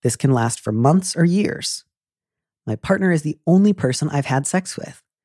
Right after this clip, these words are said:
so it could be that I'm wondering what it would be like to be with someone else.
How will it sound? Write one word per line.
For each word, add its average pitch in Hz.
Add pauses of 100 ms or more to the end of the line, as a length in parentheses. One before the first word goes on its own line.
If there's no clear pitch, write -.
(160)
so 147
it 147
could 202
be 185
that 180
I'm 185
wondering 147
what 143
it -
would 147
be 160
like 123
to -
be 151
with 160
someone 170
else. -